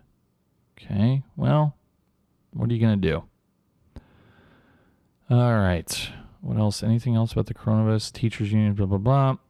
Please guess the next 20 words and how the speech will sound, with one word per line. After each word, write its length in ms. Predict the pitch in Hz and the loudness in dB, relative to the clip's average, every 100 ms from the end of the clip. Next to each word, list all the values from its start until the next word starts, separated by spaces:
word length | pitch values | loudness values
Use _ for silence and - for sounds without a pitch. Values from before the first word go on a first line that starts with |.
| _ | _
Uh, 360 | 120 127 131 127 | 4 6 4 4
there 200 | 135 151 | 2 2
was 540 | 156 214 220 202 - - _ _ _ _ _ _ _ _ _ _ _ _ - | 2 2 2 -2 -10 -18 _ _ _ _ _ _ _ _ _ _ _ _ 2
also 300 | 147 175 160 | 4 4 2
this 180 | 143 151 | 2 0
story. 260 | 131 110 | 2 2
The 120 | 107 | 4
U 180 | 120 170 | 2 4
S 200 | 170 - | 2 0
is 100 | 135 | -2
gonna 160 | 131 123 | 0 0
send 340 | - 131 110 | 2 2 4
millions 420 | 110 135 151 147 | 2 2 2 2
of 120 | 120 107 | 2 4
vaccine 520 | 113 113 - 131 139 | 2 2 0 0 4
doses 380 | 104 98 107 98 | 4 2 -2 0
to 120 | 92 | 2
Mexico 500 | 101 110 117 104 107 | 2 0 -4 0 2
and 80 | 92 | 0
Canada. 560 | - 110 104 78 67 | 0 2 2 -2 -10